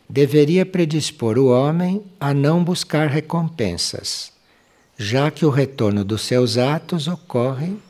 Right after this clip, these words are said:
por lei." Então, é um convite para nós não estarmos procurando recompensa, né? Nós não estarmos buscando confirmações, elogios para os nossos atos, aprovação para as nossas coisas e tudo isso,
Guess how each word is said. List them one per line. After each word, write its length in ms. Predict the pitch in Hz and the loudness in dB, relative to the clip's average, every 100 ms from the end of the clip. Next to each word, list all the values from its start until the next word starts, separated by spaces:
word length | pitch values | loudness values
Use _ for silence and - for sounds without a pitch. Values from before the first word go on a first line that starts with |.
| _ _ | _ _
por 200 | 170 147 | -8 -6
lei." 380 | 104 87 76 - _ _ _ _ _ _ _ _ _ - | -6 -6 -8 -12 _ _ _ _ _ _ _ _ _ -16
Então, 480 | 98 - 76 73 - _ _ _ _ _ _ _ _ - | -16 -10 -10 -10 -14 _ _ _ _ _ _ _ _ -6
é 120 | 120 | 0
um 80 | 147 | 2
convite 600 | 165 151 120 156 156 170 | 4 2 2 0 0 -4
para 180 | 151 139 | -2 0
nós 220 | 131 131 | 0 0
não 80 | 127 | -4
estarmos 760 | - 120 117 127 143 135 - | -2 -2 0 -2 -4 -6 -10
procurando 600 | - 123 - 117 117 123 | -8 -8 -4 -2 0 -2
recompensa, 840 | 123 123 131 120 - - - - - | -4 -6 -6 -6 -6 -8 -8 -8 -6
né? 160 | 123 | -6
Nós 220 | 123 101 | -6 -6
não 100 | 110 | -6
estarmos 720 | 113 - 117 127 143 143 - - _ _ _ _ _ _ _ _ _ | -8 -6 -4 -2 -4 -6 -10 -18 _ _ _ _ _ _ _ _ _
buscando 1000 | 110 127 123 - - 123 139 147 160 165 - _ | -4 -2 -2 -4 -2 0 2 0 -2 -6 -12 _
confirmações, 1080 | - 117 - 120 117 107 - 120 123 117 104 | -8 -6 -4 -4 -4 -4 -4 0 0 0 -2
elogios 840 | 101 101 104 95 95 117 113 101 - | -4 -2 -2 -4 -2 0 0 -2 -4
para 140 | 110 | -8
os 60 | 101 | -6
nossos 480 | 101 95 104 95 | -4 -6 -8 -6
atos, 320 | 107 110 101 113 | -4 -4 -6 -8
aprovação 1040 | 110 120 117 110 107 - - 107 117 113 | -6 -2 -2 -2 -4 -4 -2 -2 -2 -2
para 160 | 101 98 | -4 -6
as 60 | |
nossas 400 | 104 98 - 95 | -6 -8 -10 -12
coisas 640 | - - 107 104 101 101 - | -12 -6 -6 -6 -8 -14 -16
e 40 | |
tudo 240 | - 95 98 | -12 -8 -6
isso, 380 | 120 - 131 | -6 -6 -12